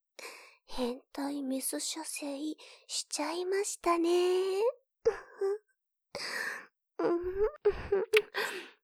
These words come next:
これで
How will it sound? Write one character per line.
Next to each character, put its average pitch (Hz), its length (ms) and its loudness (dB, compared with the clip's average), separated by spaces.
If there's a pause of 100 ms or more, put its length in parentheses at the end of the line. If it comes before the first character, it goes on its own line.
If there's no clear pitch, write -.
(2000)
こ - 220 4
れ 208 260 0
で - 200 2